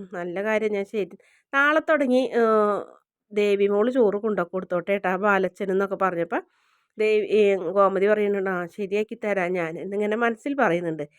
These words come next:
"എന്നാൽ ഞാൻ പോട്ടെ" എന്ന് ചോദിക്കുമ്പോൾ, "ഇത്ര നേരമായിട്ട് വ-, ഇത്ര നേരം ഇവിടെ ഇരുന്നതല്ലേ, ദേവിമോള് വന്നിട്ട് പോയാൽ പോരെ?" എന്ന് ഗോമതി ചോദിക്കും. "ഏയ്, ദേവിമോള് വരാൻ നിൽക്കണ്ട, ഞാൻ അവരെ ഫോൺ വിളിച്ചോളാം" എന്നൊക്കെ പറയുന്നുണ്ട്. അപ്പം ഇത്രയ്ക്ക് മീനാക്ഷിക്കൊക്കെ ദേഷ്യം വന്നിട്ട് പാടുണ്ടായിരുന്നില്ല. ഉം,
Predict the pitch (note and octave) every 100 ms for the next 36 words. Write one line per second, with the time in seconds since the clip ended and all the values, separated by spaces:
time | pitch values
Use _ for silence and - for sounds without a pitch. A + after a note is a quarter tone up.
0 | _ _ _ G3 E3 E3+ C4+ D4 D4 D4
1 | A#3 A#3 A3 G#3+ A3+ G#3+ G3+ A3 B3 B3+
2 | B3+ C4 C4 A#3+ - - D#4+ F4 E4 C#4+
3 | C#4 A3 G#3 G#3 G3 G#3 G#3 G#3+ A3+ B3
4 | A3 G#3+ A3 G#3+ F#3+ G3+ G3+ F#3+ G#3+ G#3
5 | F#3 E3+ F#3 G3 E3 E3 D#3+ _ _ _
6 | _ _ F#3+ G3 A#3 A3+ G#3+ F3+ F3 F3
7 | F3+ A#3+ A3+ A3 A#3+ A#3+ A3 B3 C#4 D#4+
8 | D4+ A#3 A#3+ B3 G#3 G#3 A3 A3 F#3+ F3+
9 | E3+ E3 G3 G3+ G3+ G#3 G#3+ F3+ F3+ E3+
10 | E3+ E3+ E3 E3+ F#3 A3 A3 G#3+ A3+ A3+
11 | A#3 G#3+ G3 F#3+ G#3 A3+ A#3 A3+ A#3 A3+
12 | F#3+ G#3 G3+ G3 F#3+ F#3 B3 _ _ _
13 | _ _ _ _ - G#3 G3+